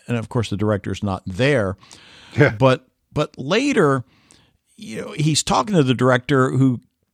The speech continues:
Speaker 1: I guess insults him one too many times. He's ready to get physical, and, and the director just disappears, and we realize, oh, he was just a hologram. It doesn't take away from the fact that Bernard was ready to stand up for himself.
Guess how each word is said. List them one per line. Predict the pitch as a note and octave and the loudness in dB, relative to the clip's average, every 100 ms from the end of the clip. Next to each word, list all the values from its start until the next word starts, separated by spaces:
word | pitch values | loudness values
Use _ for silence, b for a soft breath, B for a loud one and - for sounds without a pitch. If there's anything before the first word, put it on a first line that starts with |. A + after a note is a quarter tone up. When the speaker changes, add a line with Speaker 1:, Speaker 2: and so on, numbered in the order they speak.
| _ _ _ _ - | _ _ _ _ -10
Speaker 1:
I | D3+ | -4
guess | D#3 - | -2 2
insults | C3 - - D#3+ E3+ | 2 2 4 4 4
him | - B2 | 2 2
one | A#2 C#3 D#3 | 4 2 2
too | D3 | 2
many | C3+ A#2+ | 2 2
times. | A2+ E3+ A3+ C#3+ | 0 0 0 0
He's | B2 | 0
ready | E3 D#3+ | 0 2
to | C#3 | 2
get | B2 | 0
physical, | F#3+ G3 D3 C3 | 2 2 2 2
and, | A#2+ A#2 - - | 2 0 -6 -6
and | A#2 G#2 | -2 -2
the | |
director | G2 G#2+ A2+ G#2 G#2+ G2+ b b b b b b | -4 -2 -2 0 -2 -2 b b b b b b
just | A#2 - | -4 -2
disappears, | A#2 - - F#3 D3 | -4 -2 2 4 4
and | C3+ | 4
we | A#2+ | 2
realize, | A#2 A2+ A2 G#2 | 4 4 4 2
oh, | A2+ | 2
he | G2+ | 2
was | F#2+ | 0
just | - - | -4 -8
a | G2 | 0
hologram. | C#3+ G3 D3 G2+ G2 F2+ G2 F#2+ b b b _ _ _ _ _ _ _ _ _ | 4 4 4 0 -4 -2 -4 -4 b b b _ _ _ _ _ _ _ _ _
It | - - | -4 0
doesn't | A3 F3+ G3 - - | 0 0 -2 -6 -4
take | F3+ F3 | -2 0
away | D3 C3+ F3+ | 0 2 2
from | E3 C#3 B2 | 2 2 0
the | |
fact | A2+ C3 B2 A2 | 0 0 0 0
that | A#2 F#2+ | -4 0
Bernard | B2 B2 B2+ A#2 | 0 4 4 2
was | G#2 C3+ C3+ | 4 4 4
ready | G#2+ B2 A2+ G#2+ | 2 2 2 0
to | - | -4
stand | G#2+ - C3+ A#2+ A2 | -4 -2 0 0 0
up | G2+ _ | -4 _
for | A#2 | -6
himself. | G2 G2+ - G3 E3+ | -4 -6 -2 0 0